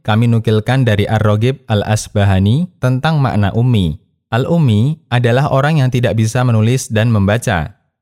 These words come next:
Dan itulah makna firman Allah di surat Al-Jumu'ah ayat dua, Mufradat fi Gharib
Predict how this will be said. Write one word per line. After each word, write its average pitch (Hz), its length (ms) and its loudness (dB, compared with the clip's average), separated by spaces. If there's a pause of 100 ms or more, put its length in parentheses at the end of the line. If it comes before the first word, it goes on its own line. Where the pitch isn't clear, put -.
(240)
Dan 95 160 -2
itulah 101 400 0
makna 120 400 -2
firman 120 320 0
Allah 107 640 0
di 107 160 0
surat 110 240 -2
Al-Jumu'ah 117 720 0
ayat 95 320 -2
dua, 101 320 0 (320)
Mufradat 113 720 -2
fi - 160 -2
Gharib 110 400 0